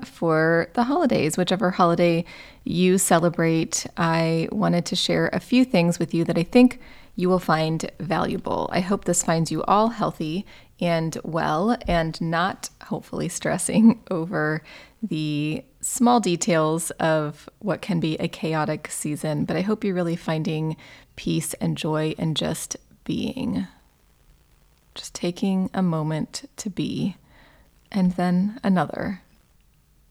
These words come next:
That's my wish for you. What I wanted to share today is a little snippet of my book that is hopefully going to launch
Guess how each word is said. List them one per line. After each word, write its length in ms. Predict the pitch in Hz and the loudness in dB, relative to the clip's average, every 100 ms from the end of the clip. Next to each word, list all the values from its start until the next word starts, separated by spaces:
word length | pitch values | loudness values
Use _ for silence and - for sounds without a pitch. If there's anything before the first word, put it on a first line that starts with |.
| _ _ _ _ _ - | _ _ _ _ _ -14
That's 220 | - - | -12 -4
my 100 | 170 | -2
wish 220 | 165 165 | -2 -4
for 120 | - - | -6 -8
you. 260 | - 220 - - - _ _ _ - - - - - - | -6 -8 -10 -20 -20 _ _ _ -20 -20 -20 -20 -20 0
What 160 | 185 220 | 6 8
I 80 | |
wanted 240 | 226 214 214 | 8 6 6
to 100 | 196 | 2
share 220 | - 180 | 2 0
today 680 | 170 170 175 190 185 165 175 | 0 0 0 2 2 0 0
is 460 | 175 170 165 165 - - | 0 0 2 0 -4 -4
a 100 | 180 | -2
little 280 | 180 170 240 | 0 2 0
snippet 840 | - - 190 175 165 240 - - - | 0 0 2 2 0 0 -2 -10 -6
of 200 | 180 160 | -4 0
my 160 | 175 208 | 0 0
book 460 | - 151 247 - - | 2 2 2 -4 -2
that 240 | 165 - | -2 0
is 600 | 170 165 165 160 - - - - - - _ _ | 0 0 0 -2 -4 -10 -12 -20 -20 -20 _ _
hopefully 540 | - - 254 - 208 196 | -6 -2 -2 -2 -2 0
going 240 | 170 170 | 2 0
to 120 | - | 0
launch 640 | 165 156 151 160 - - | 0 2 2 2 2 4